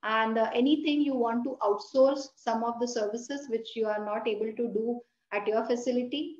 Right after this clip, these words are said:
that can be done, and some contingency can be shown here.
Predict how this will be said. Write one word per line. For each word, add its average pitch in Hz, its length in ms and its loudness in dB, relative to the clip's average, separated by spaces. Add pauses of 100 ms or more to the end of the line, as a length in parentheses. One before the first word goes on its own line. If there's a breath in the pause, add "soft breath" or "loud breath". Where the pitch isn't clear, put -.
(140)
that 202 460 0
can 240 200 0
be 254 140 0
done, 247 180 -2 (100)
and 359 120 -6
some 262 240 0
contingency 208 720 -4
can 160 200 -10
be - 100 -12
shown - 200 -14
here. - 80 -18